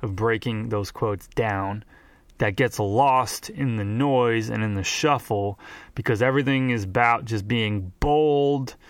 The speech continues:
and s-, having some graphic with not much text 'cause people are scrolling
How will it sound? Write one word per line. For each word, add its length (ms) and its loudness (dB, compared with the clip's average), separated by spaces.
and 300 -6
s-, 460 -6
having 600 0
some 380 -2
graphic 840 2
with 260 0
not 320 4
much 320 0
text 460 -2
'cause 160 -8
people 400 -4
are 60 -12
scrolling 880 0